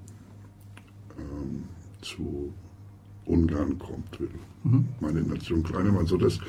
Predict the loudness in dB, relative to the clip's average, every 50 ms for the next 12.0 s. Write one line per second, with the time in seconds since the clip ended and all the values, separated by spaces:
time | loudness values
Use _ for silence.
0 | -10 -12 -12 -12 -14 -14 -14 -14 -16 -16 -16 -18 -18 -16 -14 -8 -2 -2 2 4
1 | 4 4 8 10 10 10 10 10 6 8 8 6 6 6 4 6 6 6 8 8
2 | 10 8 8 8 6 0 -8 -12 -16 -18 -18 -18 -14 0 6 6 8 8 8 6
3 | 6 4 2 4 4 4 6 4 6 6 6 8 8 8 6 6 6 4 0 -4
4 | -4 -4 -4 -2 -2 -2 0 4 4 4 4 4 0 -4 -6 -2 2 4 6 6
5 | 6 4 2 2 -2 -4 -4 -2 -4 -4 -4 -4 -6 -8 -8 -8 -8 -8 -8 -6
6 | -6 -6 -6 0 0 2 2 2 0 0 0 0 2 2 4 4 4 4 4 4
7 | 2 2 4 6 6 4 4 4 0 2 2 2 2 0 -2 -2 -2 0 4 4
8 | 4 4 2 0 0 2 2 2 2 0 -4 -6 -12 -10 -2 0 4 4 4 2
9 | 2 0 0 0 0 2 2 0 0 0 2 6 10 10 10 10 8 4 4 4
10 | 2 0 -2 -2 -2 -4 -4 -6 -6 -6 -8 -10 -8 -8 -8 -8 -8 -12 -16 -18
11 | -18 -18 -18 -16 -6 0 2 2 2 2 -2 -8 -2 2 4 4 4 4 2 0